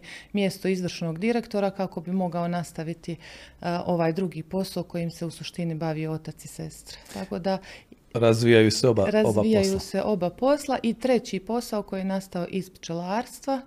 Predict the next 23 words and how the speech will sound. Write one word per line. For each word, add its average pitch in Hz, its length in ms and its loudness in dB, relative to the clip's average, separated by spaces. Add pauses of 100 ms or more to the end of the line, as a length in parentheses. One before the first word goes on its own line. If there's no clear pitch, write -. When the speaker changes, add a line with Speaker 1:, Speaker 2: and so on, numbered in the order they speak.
Speaker 1:
također 208 640 -2 (480)
na 196 140 2
ses-, 202 340 -2
na, 196 420 0
z-, 190 260 -4
inicijativu 190 520 0
moje 165 240 -4
sestre, 226 560 -4
to 208 200 -2
je 185 80 0
posao, 180 840 -4 (220)
e, - 80 -2
proizvodnje 180 440 -2
prirodne 170 440 -4
kozmetike, 208 840 -2 (460)
e, 180 180 0 (160)
pod 170 220 -2
brendom, 175 580 0
e, 175 380 -4
Ingea 170 440 -2
prirodna 156 460 -8
kozmetika. - 580 -12 (480)
Evo, 175 120 -8